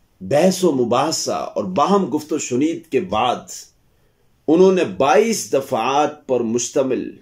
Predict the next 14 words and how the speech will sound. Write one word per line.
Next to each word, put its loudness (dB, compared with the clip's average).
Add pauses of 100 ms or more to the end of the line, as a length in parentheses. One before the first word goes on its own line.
(720)
एक 0
इस्लामी 0
दस्तूर, -2
इस्लामी -2
आइन 0
बनाकर -2
हुकूमत 2
के -2
सामने -2
पेश -4
किया। -16 (840)
यह 4
है 6
इस्लामी -2